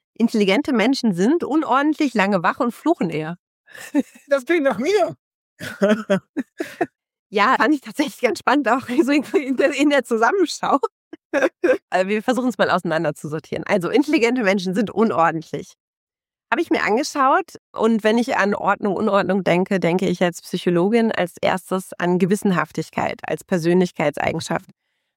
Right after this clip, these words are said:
Speaker 1: Gewissenhaftigkeit sagt, wie wichtig ist es mir, gut strukturiert zu sein, Deadlines einzuhalten, mich rechtzeitig meinen Aufgaben zu widmen, Verpflichtungen einzuhalten und aber auch so Ordnung zu halten im Alltag.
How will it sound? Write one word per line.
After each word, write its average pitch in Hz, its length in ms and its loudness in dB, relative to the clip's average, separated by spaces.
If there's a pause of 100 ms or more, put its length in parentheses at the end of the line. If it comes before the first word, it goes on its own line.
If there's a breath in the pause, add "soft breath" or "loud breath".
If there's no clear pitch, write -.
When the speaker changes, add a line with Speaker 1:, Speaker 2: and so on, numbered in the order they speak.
Speaker 1:
Gewissenhaftigkeit 220 800 0
sagt, 196 300 0
wie 175 100 -2
wichtig 180 340 2
ist 175 140 -4
es 165 120 -6
mir, 170 160 0
gut 180 180 -2
strukturiert - 640 -4
zu - 140 -4
sein, 190 580 0 (220)
Deadlines 180 480 0
einzuhalten, 165 1200 -2
mich - 180 -10
rechtzeitig 170 480 -2
meinen 160 240 -2
Aufgaben 185 640 2
zu 175 220 -6
widmen, 170 400 -2
Verpflichtungen 208 520 -2
einzuhalten 175 800 -2 (320)
und 302 220 0
aber 214 240 0
auch 214 180 2
so 185 480 0
Ordnung 170 500 -2
zu - 160 -12
halten 160 300 -2
im 165 120 0
Alltag. - 600 -2